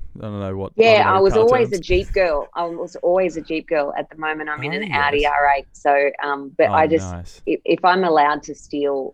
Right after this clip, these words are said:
Speaker 2: any of my partner's cars, I do because they're just awesome. But, um,
Speaker 1: That's
Speaker 2: he
Speaker 1: so
Speaker 2: doesn't
Speaker 1: good.
Speaker 2: know. Yeah, I have to sneak
Speaker 1: Yeah.
Speaker 2: them out of the garage. <laughs>
Speaker 1: That's great.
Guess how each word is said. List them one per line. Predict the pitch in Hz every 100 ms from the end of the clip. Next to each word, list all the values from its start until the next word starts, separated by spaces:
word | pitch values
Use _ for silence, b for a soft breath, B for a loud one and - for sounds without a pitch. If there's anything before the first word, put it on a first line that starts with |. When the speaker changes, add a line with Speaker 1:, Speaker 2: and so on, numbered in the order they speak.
| -
Speaker 2:
any | 147 147 139
of | -
my | 139
partner's | 139 - 71 - 139 -
cars, | 143 147 170 214 - - -
I | 147 143
do | 143 127 123 -
because | 139 143 139 139
they're | 139
just | 135 -
awesome. | 127 131 - - - -
But, | - -
um, | 135 143 143 -
Speaker 1:
That's | 90 - -
Speaker 2:
he | 143
Speaker 1:
so | 156
Speaker 2:
doesn't | 143 135 127
Speaker 1:
good. |
Speaker 2:
know. | 139 131 131 135 _ _ _ -
Yeah, | - - _ -
I | 147
have | -
to | 139
sneak | - 139
Speaker 1:
Yeah. | 143
Speaker 2:
them | 131 131
out | 123
of |
the | -
garage. | - 76 76 - - - -
<laughs> | - - - - - - _ - - - - - B 196 B 190 -
Speaker 1:
That's | 95 -
great. | - 95 95 92 92